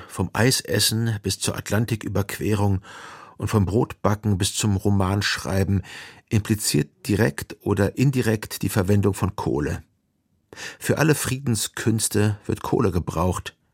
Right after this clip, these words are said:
Bricht ein Krieg aus, benötigt man sie umso mehr. Aber meistens ist uns das nicht bewusst.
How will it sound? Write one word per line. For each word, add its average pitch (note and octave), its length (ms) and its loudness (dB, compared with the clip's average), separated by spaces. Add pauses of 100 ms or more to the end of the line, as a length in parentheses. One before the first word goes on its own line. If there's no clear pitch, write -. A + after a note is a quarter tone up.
(720)
Bricht G#2 220 2
ein F#2+ 100 4
Krieg - 360 0
aus, C#3+ 420 2
benötigt G#2+ 480 0
man G2+ 120 4
sie G2+ 120 0
umso G#2 260 0
mehr. D#2 400 0 (920)
Aber G2 200 0
meistens A2+ 600 0
ist - 220 -4
uns G#2+ 140 0
das F2+ 160 0
nicht G2 180 -2
bewusst. - 600 -2